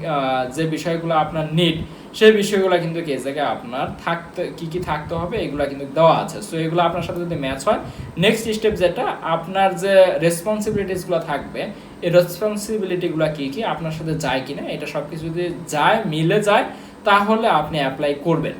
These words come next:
যদি মিলে যায়, তাহলে কিন্তু আপনাকে ডাকবে। আপনি অ্যাপ্লাই করার পরে কিন্তু তাদের দেখায় যে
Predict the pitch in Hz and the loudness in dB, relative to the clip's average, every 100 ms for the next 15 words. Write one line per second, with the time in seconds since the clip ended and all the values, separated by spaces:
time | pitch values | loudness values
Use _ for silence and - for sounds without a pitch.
0 | - - - - - - 151 160 156 165 | -14 -20 -16 -14 -14 -8 -4 0 4 4
1 | 190 214 190 220 269 185 190 226 220 214 | 6 6 6 4 4 0 0 -2 -4 -2
2 | 202 165 165 156 123 110 101 95 92 101 | -2 -2 -2 -4 -2 -4 -4 -6 -6 -6
3 | 147 147 139 160 165 170 170 170 175 180 | -4 -4 -2 -2 0 0 0 -2 -2 -6
4 | 196 147 139 143 151 143 110 | -6 -4 -4 -2 -2 -2 -4